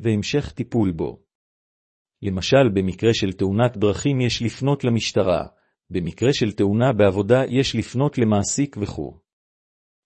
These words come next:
חשוב לשים לב ולפנות לכלל הגופים הרלוונטיים, וזאת בטווח זמן סביר מרגע התאונה.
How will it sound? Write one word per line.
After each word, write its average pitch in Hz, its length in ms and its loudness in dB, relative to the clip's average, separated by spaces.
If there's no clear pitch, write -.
חשוב 170 420 0
לשים 113 400 0
לב 98 300 0
ולפנות 110 600 0
לכלל 123 340 2
הגופים 120 420 2
הרלוונטיים, 98 760 0
וזאת 117 440 -2
בטווח 117 500 -2
זמן 127 280 0
סביר 127 440 0
מרגע 117 440 2
התאונה. 90 460 -2